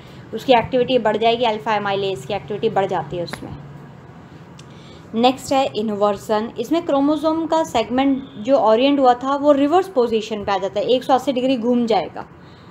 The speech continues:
उल्टा हो जाएगा। ये स्टुटवेंट और पुनिट ने उन्नीस सौ इक्कीस में ड्रोसोफिला में इसकी स्टडी करी थी।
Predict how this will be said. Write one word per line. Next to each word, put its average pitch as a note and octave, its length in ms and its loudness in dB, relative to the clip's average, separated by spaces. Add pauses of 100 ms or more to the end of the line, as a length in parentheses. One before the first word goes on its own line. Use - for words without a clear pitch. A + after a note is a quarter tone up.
(120)
उल्टा C#4+ 340 6
हो A#3+ 260 4
जाएगा। F3+ 680 -6 (680)
ये C4 160 10
स्टुटवेंट C4 880 2
और A#3+ 220 -2
पुनिट C#4 520 2
ने C4+ 140 0
उन्नीस C4 340 -2
सौ C#4 60 0
इक्कीस B3 300 -4
में B3+ 140 0
ड्रोसोफिला A#3+ 640 0
में B3+ 320 0
इसकी A3+ 260 -4
स्टडी A3+ 300 -2
करी A#3+ 280 0
थी। C#4+ 280 -6